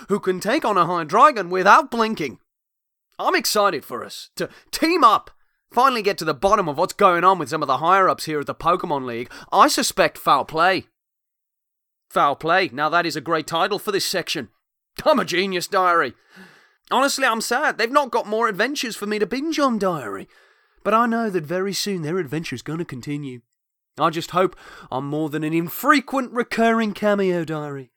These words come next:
Oh, what if I got to become a team member? <laughs> No, I mean, I can't. That's crazy. I'm the head of the military. Gotta hold down the fort.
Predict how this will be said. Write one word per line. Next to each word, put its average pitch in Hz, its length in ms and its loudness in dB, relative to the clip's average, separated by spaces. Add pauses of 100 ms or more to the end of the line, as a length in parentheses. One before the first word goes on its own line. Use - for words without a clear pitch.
(140)
Oh, 247 220 4
what 269 160 2
if - 160 -6
I 254 80 4
got 226 180 -4
to 220 60 -8
become 208 240 -2
a 185 60 0
team 233 360 -8
member? 175 460 -4
<laughs> 160 120 -10
No, 214 300 2
I 143 60 -4
mean, 139 160 -6
I 127 80 -4
can't. 175 560 -2 (260)
That's 156 240 -4
crazy. 170 600 -2 (100)
I'm 147 100 -6
the 143 80 -4
head 143 120 -4
of 156 80 -4
the 180 40 -6
military. 196 440 -2
Gotta 139 260 0
hold 147 220 -4
down 160 240 -4
the 160 100 -6
fort. 196 640 -2